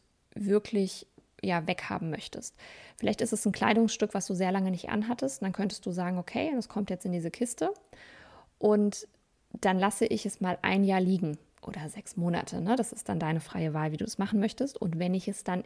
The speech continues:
immer noch nicht wieder angezogen habe, dann darf es weg. Und das kannst du zum Beispiel im Kleiderschrank auch so machen, dass du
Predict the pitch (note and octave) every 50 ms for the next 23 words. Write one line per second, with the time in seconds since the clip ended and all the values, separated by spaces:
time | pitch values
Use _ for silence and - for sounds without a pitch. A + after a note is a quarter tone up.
0 | - _ - - A#3 A3 G3 E3+ D#3+ E3 E3 F3+ E3+ D#3+ - - E3+ - - F3
1 | E3+ E3+ E3 - - - E3+ F3+ E3+ E3 - E3+ E3 E3+ F3+ A#3+ C#4+ E4 - -
2 | - - - _ _ - G3+ G3+ F#3 F3+ E3+ D#3+ - A3+ - - - - _ -
3 | - - - - - - - - _ _ - - G3+ G3 F#3 E3+ - - - -
4 | G3+ - G3 - F#3+ F#3 - - F3+ - - F3+ F#3+ G3+ F#3 - G#3 F#3+ - -
5 | - - - G3 G#3 G#3+ G3 A#3 A#3 A#3 B3+ A3+ F3+ F3+ - - _ - F#3+ F#3
6 | F#3 F#3 F3+